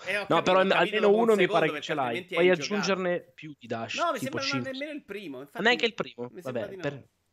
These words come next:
Speaker 2: vabbè,
Speaker 1: Infatti era una
Speaker 2: eh,
Speaker 1: cosa
Speaker 2: non lo so.
Speaker 1: folle, secondo me, perché è una roba talmente
Speaker 2: Chiaro.
Speaker 1: fondamentale.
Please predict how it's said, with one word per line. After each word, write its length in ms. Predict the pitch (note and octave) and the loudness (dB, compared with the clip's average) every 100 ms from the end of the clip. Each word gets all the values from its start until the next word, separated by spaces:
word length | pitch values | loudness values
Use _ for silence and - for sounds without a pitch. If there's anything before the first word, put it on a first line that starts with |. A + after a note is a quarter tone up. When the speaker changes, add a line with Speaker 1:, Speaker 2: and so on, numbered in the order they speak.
| _ | _
Speaker 2:
vabbè, 180 | - - | -12 -12
Speaker 1:
Infatti 320 | - - - - | -10 -8 -4 -2
era 80 | |
una 80 | - | 0
Speaker 2:
eh, 20 | |
Speaker 1:
cosa 120 | - - | 0 -2
Speaker 2:
non 60 | - | -2
lo 20 | |
so. 140 | F#3+ | -2
Speaker 1:
folle, 200 | D3+ C#3 | -4 -6
secondo 340 | C3 C3 C3 C3 | -10 -12 -12 -12
me, 100 | A#2+ | -14
perché 220 | A#2 C3+ | -14 -12
è 20 | |
una 100 | C3+ | -10
roba 220 | D3 C3+ | -10 -10
talmente 500 | C3 C3 C#3+ D3+ - | -10 -10 -8 -10 -10
Speaker 2:
Chiaro. 140 | C#3+ C3 | -10 -10
Speaker 1:
fondamentale. 840 | B2+ C3 B2+ D3+ D#3 A#2+ B2 G#2+ | -14 -12 -2 4 4 2 -6 -16